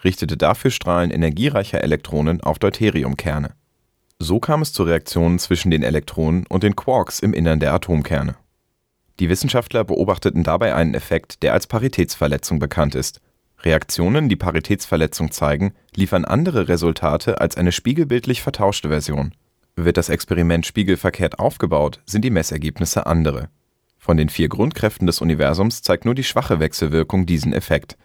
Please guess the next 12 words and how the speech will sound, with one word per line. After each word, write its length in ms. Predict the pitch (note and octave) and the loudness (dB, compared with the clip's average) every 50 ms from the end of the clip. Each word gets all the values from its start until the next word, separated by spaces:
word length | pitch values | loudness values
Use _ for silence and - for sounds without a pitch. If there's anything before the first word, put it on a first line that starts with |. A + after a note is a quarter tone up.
| _ _ _ _ _ _ - | _ _ _ _ _ _ -6
Die 80 | D2 | -4
Schwerkraft, 680 | - - - D2 D#2 E2+ - - G2+ G2 - - - - _ - | -4 -2 0 0 0 0 0 0 0 0 0 -6 -14 -20 _ -2
die 60 | F#2 | -2
starke 360 | F2 - - F#2 - C#3+ C3+ A#2+ | 0 2 2 0 2 2 0 0
Kernkraft 540 | - A#2 G#2 G#2 - - G#2+ G#2 - - - _ _ _ _ _ | 2 2 2 2 2 0 -2 -2 -2 -6 -14 _ _ _ _ _
und 160 | - F2 G2+ | -2 0 2
die 100 | F#2 A#1+ | 2 2
elektromagnetische 880 | D2 F2 F#2 - - F#2+ E2+ D#2 D#2 D#2+ F2 A#2+ - F3 - - F#2 | 2 0 -2 -2 0 0 2 2 2 2 2 2 0 -2 -2 0 0
Wechselwirkung 600 | D#2+ D2+ - - F2+ D#2 E2+ F2 - - F2+ F2+ | 0 0 0 -2 -2 0 0 0 0 -2 -6 -4
sind 180 | - - G2+ A2 | 0 0 2 2
dagegen 280 | C3 A#2+ A2+ A2 - - | 2 0 0 -2 -2 -2
spiegelsymmetrisch. 920 | - - D2+ C#2+ D2 D2 C#2+ E2 F#2 E2+ D#2+ D2 - - - - - - | -2 -4 -4 -2 0 0 0 2 2 2 2 2 -2 -6 -10 -12 -12 -16